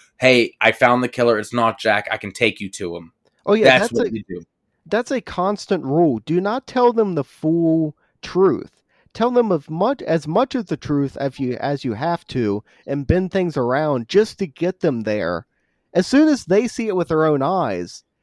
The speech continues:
Speaker 2: they're gonna be like, "Oh shit, okay, now I see what's going on."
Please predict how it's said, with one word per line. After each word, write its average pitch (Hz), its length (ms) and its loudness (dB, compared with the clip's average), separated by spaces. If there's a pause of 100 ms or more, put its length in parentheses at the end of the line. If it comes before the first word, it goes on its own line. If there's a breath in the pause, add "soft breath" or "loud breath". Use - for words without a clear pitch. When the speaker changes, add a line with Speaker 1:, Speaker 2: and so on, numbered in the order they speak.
(140)
Speaker 2:
they're 180 120 2
gonna 190 120 4
be 185 100 6
like, 165 220 0
"Oh 247 160 4
shit, 226 440 0
okay, 190 360 4
now 185 260 2
I 208 100 6
see 139 180 -2
what's 117 200 -2
going 92 280 -2
on." 69 340 -10